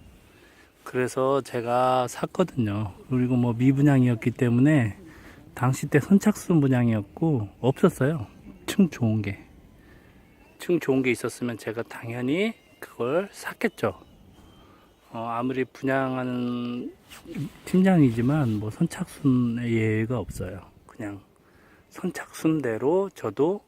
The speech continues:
마음 먹으면 그 당시 때 그 층 그걸 사-, 살 수밖에 없는 구조가 돼 있거든요. 예전처럼 뭐 누구 봐주고 이런 게 아니에요.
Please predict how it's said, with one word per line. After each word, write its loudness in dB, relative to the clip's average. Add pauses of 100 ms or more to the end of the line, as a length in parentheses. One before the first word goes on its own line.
(120)
마음 0
먹으면 -6 (520)
그 -4
당시 4
때 4
그 0 (100)
층 4 (220)
그걸 2
사-, -14
살 -8
수밖에 -2
없는 2
구조가 -6
돼 -12
있거든요. -8 (960)
예전처럼 -4
뭐 -12 (120)
누구 -10
봐주고 -4
이런 0
게 0
아니에요. -2